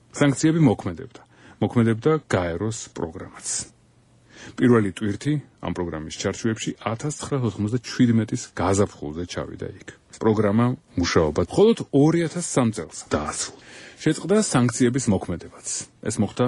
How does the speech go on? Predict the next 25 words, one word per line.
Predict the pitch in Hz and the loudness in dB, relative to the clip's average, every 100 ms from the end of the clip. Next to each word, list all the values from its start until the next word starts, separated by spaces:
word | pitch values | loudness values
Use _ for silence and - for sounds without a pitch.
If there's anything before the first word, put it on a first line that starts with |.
| 123 | -2
ორი | 117 92 82 | -4 -4 -4
ათას | - 107 | -6 -6
სამის | 78 71 90 - - - | -6 -6 -8 -10 -16 -4
ნოემბერში. | 87 78 73 82 - - - - _ - - - | -2 -2 -4 -10 -8 -8 -8 -12 _ -20 -20 -4
მაშინვე | - 123 - 123 143 160 131 | 0 2 2 0 0 -4 -4
ის | - - | -6 -6
ფული, | - 147 95 | 2 4 4
რომელიც | 82 78 73 80 | 2 -4 -8 -6
გაეროს | - 90 87 87 | -2 -2 -2 -4
ანგარიშებზე | 87 90 90 87 - 82 87 90 | -4 0 0 -2 -4 -4 -4 -2
იდოდა, | 98 85 78 80 - - | 0 -2 -4 -8 -12 -6
არ | 107 104 | -2 -2
იყო | 90 - | -2 -8
საქონლის | 80 95 82 82 80 - | -6 -6 -6 -8 -8 -4
მიწოდებასთან | 90 98 92 87 76 69 76 69 | -2 -2 -2 -4 -6 -8 -10 -6
პირდაპირ | 98 90 82 78 | -4 -4 -6 -6
დაკავშირებული, | 98 87 95 107 104 120 143 - _ _ _ - | -6 -6 -6 -2 0 2 2 -2 _ _ _ -2
გადაერიცხა | 104 104 98 87 - 110 | 2 4 2 0 -4 -6
სამოქალაქო | - 95 87 - 78 73 - | -4 -2 -2 -2 -4 -4 -4
ადმინისტრაციის | 80 78 76 76 - - - 87 | -6 -4 -6 -8 -12 -12 -10 -8
ანგარიშზე. | - - - - - - _ - - - - - - | -10 -12 -16 -14 -14 -14 _ -20 -18 -16 -18 -20 4
პროგრამის | 202 214 180 120 | 4 6 4 6
იდეა | 123 151 | 6 4
შემდგომში | 170 147 127 113 104 | 4 4 4 2 0
მდგომარეობდა. | 98 90 87 78 73 - - | -2 -2 -4 -6 -10 -14 -20